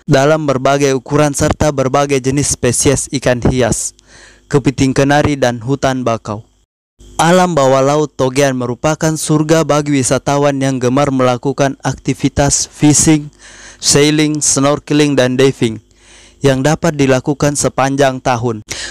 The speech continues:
Kepulauan Togean memiliki pulau-pulau yang banyak dihuni oleh hewan-hewan endemik seperti tangkasi dan babi rusa.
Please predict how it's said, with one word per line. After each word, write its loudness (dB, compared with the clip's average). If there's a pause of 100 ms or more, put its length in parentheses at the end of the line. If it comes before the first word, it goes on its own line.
(180)
Kepulauan 2
Togean 0
memiliki 0
pulau-pulau 2
yang 0
banyak -2
dihuni -2 (320)
oleh 4
hewan-hewan 0
endemik 0 (720)
seperti -2
tangkasi -2
dan 0
babi 2
rusa. -2